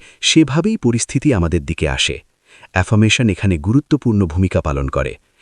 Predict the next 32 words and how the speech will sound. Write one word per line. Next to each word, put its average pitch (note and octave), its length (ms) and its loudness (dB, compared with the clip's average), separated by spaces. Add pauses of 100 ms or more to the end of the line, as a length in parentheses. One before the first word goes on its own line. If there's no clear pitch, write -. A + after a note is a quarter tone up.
(220)
এটি D#3+ 180 0
মহাবিশ্বকে D#3+ 640 2
মনে C3 260 4
করিয়ে F2 300 0
দেয় D#2 220 -2 (300)
এবং D#3+ 220 2
আমাদের D#3 300 2
অবচেতন D3 600 2
মনকে C#3+ 380 4
জানিয়ে A#2+ 360 2
দেয় E2 220 -2 (240)
আমরা C3 320 2
কি D#3 160 -2
চাই। F2 300 -2 (640)
যখনই F#2+ 360 2
কোনো E2 220 0
বাধা D2 360 -2
আসে, F#2 300 -2 (280)
অ্যাফার্মেশন D#3 560 0
একটি D#3+ 220 0 (120)
অটো C#3+ 280 0
কারেক্ট D3+ 340 -4
সিস্টেমের G#2 480 0
মতো D#2 200 -2
কাজ - 240 -6
করে। B1+ 240 -6 (540)
যদি F#2+ 240 2
আপনি F2 320 0
এই E2+ 80 2
ভিডিওটি E2+ 400 0
পছন্দ C3+ 420 0
করেন, D2+ 280 -2